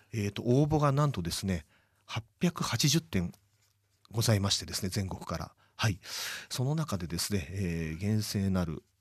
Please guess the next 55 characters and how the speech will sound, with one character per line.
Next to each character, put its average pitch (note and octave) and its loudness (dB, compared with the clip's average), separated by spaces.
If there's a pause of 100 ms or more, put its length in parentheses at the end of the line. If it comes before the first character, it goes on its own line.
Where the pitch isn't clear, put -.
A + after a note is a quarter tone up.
(560)
審 C#3 4
査 F2+ 0
を D#2 -8
で C#2 -12
す - -8
ね、 F#2+ -2 (260)
一 A#2 2
次、 F#2+ -2
二 A2 2
次 F#2+ 0
と D#2 -6
行 F#2 -10 (100)
い F2 -6
ま F2+ -6
し - -6
て、 E2+ -8 (480)
ま C3 2
ず F#2+ -4
第 A#2 2
一 A#2+ -2
次 A#2+ -2
審 A2 0
査 F#2 -2
で E2+ -6
百 G#2+ -4
五 B2+ 0
十 C3 0
点 E2+ -6
ま D#2 -8
で - -12 (400)
作 - -12
品 E2+ -6
を D#2+ -12 (140)
選 G#2+ 0
び、 D2+ -8 (800)
そ - -10
し - -8
て A#2 -4
で F#2 -6
す - -6
ね、 A#2+ 0 (180)
え - -8
ー、 D#2+ -6 (520)
第 A#2+ -6
二 A#2+ -2
次 G#2+ -2
審 A#2 2
査 G#2 2
で E2 -6 (260)
入 A2 2
選、 G2 -2
入 A2+ 2
賞 A2+ 0
作 - -4
品 F2+ -4